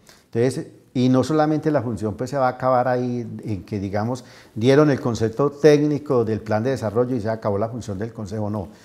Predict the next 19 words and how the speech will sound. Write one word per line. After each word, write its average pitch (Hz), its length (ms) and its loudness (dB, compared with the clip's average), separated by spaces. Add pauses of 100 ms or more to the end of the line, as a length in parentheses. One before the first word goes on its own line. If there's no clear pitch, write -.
(180)
El 107 140 -4
consejo 110 380 0
tiene 127 240 0
que 131 140 -6
seguir 131 280 0
evaluando 113 880 0 (560)
y 110 140 0
estarle, 110 480 -2
y 107 680 -4
estarle 107 320 -4
diciendo 107 300 -4
al 113 60 -6
señor 104 220 -6
alcalde 107 600 -2 (460)
en 104 360 -2
qué, 113 1200 -4
eh, 113 240 -4
está 107 240 -6
mal, 117 320 -2